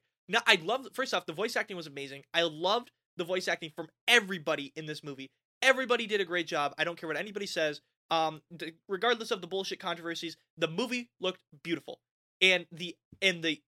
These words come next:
the, um, people, the artists who had to draw and do all these scenes props to them because they have been working under the worst time constraints ever. They have been literally being worked like slaves right now to get these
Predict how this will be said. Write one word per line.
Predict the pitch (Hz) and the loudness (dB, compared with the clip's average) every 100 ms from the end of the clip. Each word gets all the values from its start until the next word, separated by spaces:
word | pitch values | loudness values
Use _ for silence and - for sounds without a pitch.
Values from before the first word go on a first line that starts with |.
| - | -20
the, | 160 160 156 151 147 - | -14 -8 -6 -6 -8 -4
um, | 151 143 135 135 _ _ _ _ _ - | -4 -4 -8 -18 _ _ _ _ _ -6
people, | 240 254 254 - | -2 0 -2 -6
the | 170 160 143 135 - | -8 -4 -4 -6 2
artists | 175 202 220 - | 2 4 0 -4
who | 180 156 | -4 -6
had | - 185 165 | 0 0 0
to | |
draw | 135 139 147 160 170 - _ | -10 -6 -2 -2 -2 -8 _
and | 147 139 | -14 -12
do | 165 175 | -6 0
all | 175 | 0
these | 180 185 | 0 -4
scenes | - 175 185 - - _ _ _ _ _ _ | -6 -8 -12 -14 -16 _ _ _ _ _ _
props | 214 277 - - | 0 2 2 -4
to | 240 | -2
them | 170 180 214 - | -2 -2 -6 -8
because | 196 202 160 | -4 -2 0
they | 202 262 | 0 0
have | 240 202 | -4 -2
been | 202 165 | -2 -2
working | 175 180 185 | -4 -6 -8
under | 165 160 160 | -8 -6 -6
the | 147 147 131 | -6 -12 -12
worst | 151 151 247 165 - - | -10 4 4 4 -2 -8
time | - 175 | -2 0
constraints | 170 156 - 147 - - | -2 -10 -10 -12 -10 0
ever. | 165 135 - _ - | 0 0 -10 _ 0
They | 196 | 2
have | 220 | 4
been | 214 170 | 0 -4
literally | 170 214 233 | -2 -2 -4
being | 185 151 170 175 156 | -10 -12 -10 -10 -6
worked | 156 185 - | -4 -4 -4
like | 170 160 | -6 -4
slaves | - - 170 170 160 151 | -4 -4 0 2 2 0
right | 147 135 | -4 -6
now | 139 | -8
to | 135 | -8
get | 139 143 | -10 -10
these | 143 139 | -12 -14